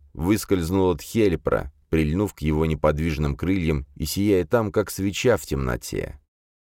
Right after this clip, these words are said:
Никс на миг задержала на ней взгляд, чувствуя, что это существо было последним в своем роде, слишком прекрасное для этого сурового мира. Словно в подтверждение этих ее мыслей, сияющая Дхельпра подпрыгнула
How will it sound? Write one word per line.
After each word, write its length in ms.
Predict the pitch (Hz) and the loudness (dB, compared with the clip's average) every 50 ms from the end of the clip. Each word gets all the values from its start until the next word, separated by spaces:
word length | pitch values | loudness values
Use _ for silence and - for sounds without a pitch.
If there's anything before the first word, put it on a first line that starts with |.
| _ _ _ _ _ - | _ _ _ _ _ -6
Никс 440 | - 107 135 160 180 160 - - - | -2 0 0 0 0 -2 -4 -4 0
на 120 | 110 95 | 0 2
миг 200 | 101 120 135 110 | 2 2 0 0
задержала 560 | 92 98 85 87 95 85 80 107 120 123 120 | 0 0 4 4 4 4 4 4 4 4 4
на 120 | 110 104 104 | 2 0 0
ней 140 | 110 113 117 | 0 0 -2
взгляд, 480 | 104 87 - - 92 90 92 90 85 | -4 -2 0 2 4 4 4 4 2
чувствуя, 540 | - - - 117 117 113 - - 92 92 90 | 0 -4 -4 -2 -2 -2 -2 0 2 2 2
что 220 | - - - 98 | 0 0 2 2
это 160 | 98 98 95 92 | 2 2 0 -4
существо 520 | - 107 95 92 101 90 - - 117 117 | -6 -4 -4 -4 -4 -4 -2 0 0 0
было 240 | 107 101 110 107 104 | 2 2 2 2 2
последним 720 | - - 107 101 - - 113 120 131 135 117 101 101 90 | 4 4 2 2 2 -2 0 2 2 2 2 2 0 0
в 40 | 80 | 0
своем 360 | - - 95 95 95 95 92 | 0 2 4 4 4 4 4
роде, 420 | 95 110 107 95 73 71 57 - - _ _ | 4 4 4 4 2 0 -4 -4 -6 _ _
слишком 460 | _ - - 82 82 76 - - 73 71 | _ -6 -2 -2 -2 -2 0 -2 -2 -2
прекрасное 640 | - 73 71 - 85 92 92 82 - - 67 67 | -2 -2 0 2 4 4 4 2 0 -2 -2 0
для 180 | 64 71 78 78 | 2 2 2 2
этого 160 | 73 71 71 | 2 -2 -4
сурового 480 | - - 76 76 76 76 71 65 71 | -2 0 2 2 2 2 0 0 0
мира. 520 | 78 78 73 69 65 - - 50 - - - _ _ _ _ _ _ _ _ _ _ _ _ _ _ _ _ _ | 0 0 0 -2 -2 -4 -4 -6 -8 -10 -14 _ _ _ _ _ _ _ _ _ _ _ _ _ _ _ _ _
Словно 480 | - - - 107 135 139 120 117 107 98 | -10 -4 2 4 4 4 4 2 0 0
в 80 | - | 0
подтверждение 760 | - 101 85 101 92 95 90 85 85 95 113 113 104 95 90 | -2 -2 2 4 4 4 4 2 0 0 2 2 2 0 0
этих 400 | - - 101 90 - 95 - - | 0 0 0 0 0 -2 -2 -2
ее 280 | 90 87 82 82 90 87 | -2 0 2 4 4 4
мыслей, 500 | 95 113 123 113 - - 71 62 53 50 | 2 2 0 -2 -2 -4 -4 -4 -4 -4
сияющая 600 | - - 95 110 117 117 117 104 - 113 101 95 | -4 0 2 2 2 2 2 0 2 2 2 2
Дхельпра 640 | 78 76 - - 123 123 117 98 - 104 101 98 | 0 -2 -2 2 2 2 2 2 0 2 2 2
подпрыгнула 880 | 82 - - 104 - - - - 143 143 117 113 113 117 110 110 98 92 | 2 4 2 0 0 0 0 0 0 2 2 2 2 2 2 2 2 0